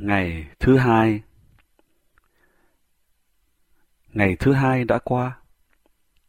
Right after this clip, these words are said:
Bây giờ quý vị còn tám ngày nữa để tu tập. Tu tập thật cần mẫn, thật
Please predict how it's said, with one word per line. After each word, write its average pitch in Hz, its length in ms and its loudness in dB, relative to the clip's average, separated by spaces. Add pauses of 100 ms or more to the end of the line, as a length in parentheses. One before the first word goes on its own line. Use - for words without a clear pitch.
(200)
Bây 113 140 2
giờ 90 420 0
quý 127 120 0
vị 104 200 0 (160)
còn 78 300 -8
tám 110 280 -4
ngày 90 200 -2
nữa 90 380 -8
để 76 360 -4
tu 110 120 -4
tập. - 240 -4 (1160)
Tu 131 140 2
tập - 260 0 (160)
thật - 300 -6
cần 90 220 -2
mẫn, 127 320 -6 (960)
thật 98 160 -2